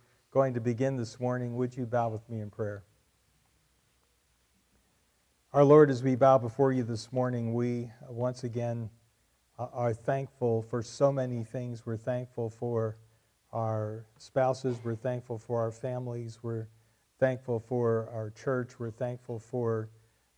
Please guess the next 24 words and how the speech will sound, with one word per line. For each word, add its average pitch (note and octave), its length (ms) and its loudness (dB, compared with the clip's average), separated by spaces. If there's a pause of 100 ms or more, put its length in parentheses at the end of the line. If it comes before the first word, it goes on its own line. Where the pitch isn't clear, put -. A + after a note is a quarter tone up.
uh, A2+ 220 -14 (260)
the, A2 380 -2 (500)
uh, A2 560 -14
opportunity B2 560 -2
that A2 260 -2
you A2+ 80 -8
give A2+ 240 -6
us G#2+ 140 -10
to A#2 140 -8
work A2+ 440 -2
and G#2+ 260 -8 (400)
to, G#2 440 -4 (320)
uh, A2 240 -20 (560)
make A#2 280 -6
income B2 460 -4
to A2 80 -8
meet A#2 220 -4
our A2 160 -2
needs A2+ 460 -4
and A2 160 -10
to A2 140 -12
support A2+ 540 -8
your A2+ 120 -6
work. A2 460 -4